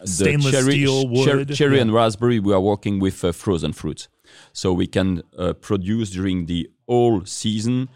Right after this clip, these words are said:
Speaker 2: Mm.
Speaker 1: uh, beer with the same, the same flavor, the same, the same taste. F-, fifteen
Speaker 2: That
Speaker 1: years ago, we, we, we worked, st-, we still worked with, uh, fresh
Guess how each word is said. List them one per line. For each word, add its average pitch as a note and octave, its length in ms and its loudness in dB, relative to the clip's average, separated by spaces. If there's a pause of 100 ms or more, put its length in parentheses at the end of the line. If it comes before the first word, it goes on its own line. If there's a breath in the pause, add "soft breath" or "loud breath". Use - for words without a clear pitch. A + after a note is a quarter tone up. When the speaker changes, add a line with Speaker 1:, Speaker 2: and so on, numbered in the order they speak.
(120)
Speaker 2:
Mm. A#2 180 -4
Speaker 1:
uh, F2 640 0
beer G#2+ 400 -2
with G2 280 -4
the F2 100 -6
same, G#2 640 -2 (1040)
the G2 80 -12
same G2+ 280 -4
flavor, F#2 800 -4
the F2 100 -12
same, F2+ 400 -6
the E2 80 -6
same E2+ 380 -6
taste. E2+ 340 -6 (1300 loud breath)
F-, - 480 -20 (160)
fifteen B2+ 380 0
Speaker 2:
That A#2+ 40 2
Speaker 1:
years A#2+ 220 0
ago, C3 280 4
we, A2+ 320 2
we, F#2+ 260 0
we G2+ 160 0
worked, G2 420 -4
st-, - 540 -10
we G#2+ 100 0
still A2 280 -4
worked G#2 440 -4
with, G2+ 320 -6 (100)
uh, E2 580 -2
fresh - 500 -6